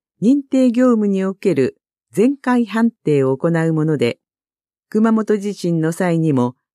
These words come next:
現地で同様の業務を実施した経験者を派遣しています。今回の派遣先は、輪島市ではなく、都庁の会議室とのことで驚きました。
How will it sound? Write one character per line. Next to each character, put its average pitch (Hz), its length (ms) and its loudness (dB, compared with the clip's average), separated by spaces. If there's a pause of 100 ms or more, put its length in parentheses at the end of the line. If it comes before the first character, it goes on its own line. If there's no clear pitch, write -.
現 285 240 0
地 190 140 -10
で 131 140 0
同 202 260 2
様 233 240 2
の 214 140 0
業 208 240 0
務 143 140 0
を 131 120 0
実 139 160 -6
施 180 240 -6
し - 120 -14
た 147 140 -4
経 208 280 -2
験 196 240 -2
者 120 220 -4
を 113 40 -2
派 120 200 -8
遣 127 240 -2
し - 100 -18
て 127 100 -4
い 117 120 -2
ま 110 140 -4
す。 - 200 -16 (1300)
今 254 200 2
回 185 200 -2
の 175 100 0
派 175 160 -4
遣 190 220 -4
先 170 300 -2
は、 151 200 -2 (400)
輪 180 160 -2
島 254 300 2
市 180 180 -10
で 175 140 0
は 151 120 0
な 156 140 -2
く、 131 260 -2 (360)
都 311 160 -2
庁 214 320 0
の 139 160 0
会 220 320 -2
議 226 140 2
室 - 220 -18
と 160 140 -2
の 131 100 -2
こ 135 140 -2
と 147 140 -2
で 120 220 -2 (100)
驚 131 320 -2
き 127 140 -8
ま 127 120 -4
し - 120 -14
た。 - 180 -10